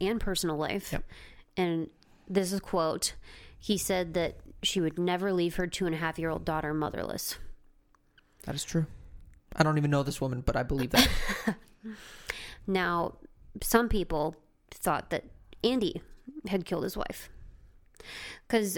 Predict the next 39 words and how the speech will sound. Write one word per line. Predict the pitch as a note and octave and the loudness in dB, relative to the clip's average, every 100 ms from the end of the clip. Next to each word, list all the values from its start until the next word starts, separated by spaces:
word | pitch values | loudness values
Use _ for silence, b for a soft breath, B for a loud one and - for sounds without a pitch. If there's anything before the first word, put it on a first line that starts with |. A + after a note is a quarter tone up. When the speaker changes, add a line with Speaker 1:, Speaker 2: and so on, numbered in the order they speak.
| - | -2
Speaker 1:
uh, | - - - _ | -4 -4 -14 _
Speaker 2:
It's | - | 6
always, | E3+ D#3+ | 6 6
it's | - | 0
always | - | -4
the | A3 | 0
Speaker 1:
ninety, | G#3 A3+ B3 B3+ B3+ | 4 6 6 6 8
Speaker 2:
husband. | C4 B3 D3 D3 G#3+ | 8 8 4 4 4
Speaker 1:
I | |
mean, | G#3+ G3+ F#3+ - - - - | 2 2 0 -2 -8 -20 -4
Speaker 2:
I | - D3+ | 2 2
know. | A#2+ A#2 C3 | 2 0 0
Speaker 1:
uh, | G3 | 2
like, | G3 E3+ | 2 2
eighty | - G3+ G#3+ | 2 2 2
percent | G3+ G3 F#3+ | 0 0 0
of | F3+ | 2
the | |
time, | F#3 E3+ D#3+ D3+ C#3+ | 2 0 0 2 2
Speaker 2:
It's | C#3+ | 2
the | B2+ | 0
husband. | C3 - - | -2 -4 2
Speaker 1:
it's | G#3 - | 2 4
the | |
Speaker 2:
I | B2+ | 4
Speaker 1:
husband. | C#3 D3 | 6 4
Speaker 2:
know. | C3+ G#2+ - - - - - - - - B B B B B B B B | 4 0 -2 -6 -10 -18 -20 -20 -20 -20 B B B B B B B B
Speaker 1:
But | - | 4
also | G#3+ A3+ C4 | 4 4 2
him | G#3 F3 | 2 2
just, | F3 - | 0 0
like, | E3 - | -2 2
pushing | - E3 F#3 F#3 | 2 2 2 0
so | F#3 F3+ | 0 0
hard | F3 F3 E3+ F3+ F3 | 0 0 0 0 -2
to | F3 - - - - _ _ - - - - - - G#3+ | -2 -2 -8 -20 -20 _ _ -20 -20 -20 -20 -16 -2 0
get | F#3+ E3+ | 2 0
this | F3 - | 0 -2
solved. | - D3+ E3+ G3 | 0 2 2 0